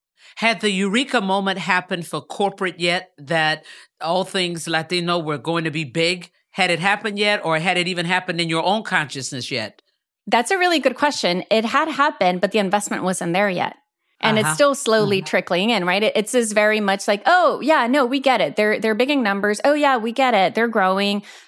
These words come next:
Speaker 2: Oh, yeah, two thousand ten, we see the numbers in the census. We need to start reallocating budgets," but we're not ready to allocate the budgets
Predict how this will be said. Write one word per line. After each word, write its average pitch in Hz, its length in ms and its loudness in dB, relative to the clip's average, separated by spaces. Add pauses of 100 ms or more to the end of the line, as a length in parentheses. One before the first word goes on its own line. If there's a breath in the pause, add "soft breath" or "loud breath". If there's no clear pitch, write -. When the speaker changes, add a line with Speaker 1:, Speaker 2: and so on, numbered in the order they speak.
(120 loud breath)
Speaker 2:
Oh, 320 140 4
yeah, 285 240 2
two 254 160 -4
thousand 247 340 0
ten, 220 300 0
we 226 80 2
see 294 200 -2
the 277 120 2
numbers 220 400 0
in 190 80 -2
the 185 80 -2
census. 214 560 -2
We 214 80 -2
need 240 160 -2
to 254 100 -4
start 240 240 -2
reallocating 208 720 -2
budgets," 202 360 0
but - 140 -6
we're 508 140 2
not 208 180 0
ready 180 240 0
to - 220 -2
allocate 208 360 0
the 202 60 -4
budgets 185 420 -2